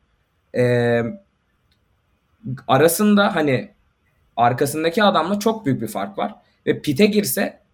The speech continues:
pozisyon kaybetmeden çıkacak. Güzel bir pitle. Hatta şöyle söyleyeyim, bir saniyelik bir gecikme bile olsa pitten kesinlikle pozisyon kaybetmeden çıkabilecekti.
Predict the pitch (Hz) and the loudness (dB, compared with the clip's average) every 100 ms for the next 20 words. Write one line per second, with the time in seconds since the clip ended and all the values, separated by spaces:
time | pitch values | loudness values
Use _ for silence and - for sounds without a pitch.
0 | - 151 151 214 214 214 202 214 180 135 | 0 0 2 -2 0 2 2 0 0 0
1 | 110 - 107 101 - - 139 - - 127 | -2 -6 -6 -6 -6 -6 0 2 2 -2
2 | 135 - - - _ _ _ 127 - 175 | -6 -14 -20 -20 _ _ _ -4 2 2
3 | 208 202 190 208 202 233 - 208 185 175 | 4 0 0 -2 0 2 4 2 2 -4
4 | 170 170 165 180 190 190 151 139 139 - | -8 -2 -2 -2 -6 -4 0 -2 -2 -6
5 | 226 - 170 - 214 208 208 196 226 226 | -8 -12 -14 -4 0 0 0 -4 -6 -6
6 | 202 185 180 202 190 190 185 185 151 202 | -8 -8 -8 -10 -4 -2 0 -2 -4 -6
7 | 208 175 160 160 147 - - | -6 -6 -6 -4 -6 -6 -20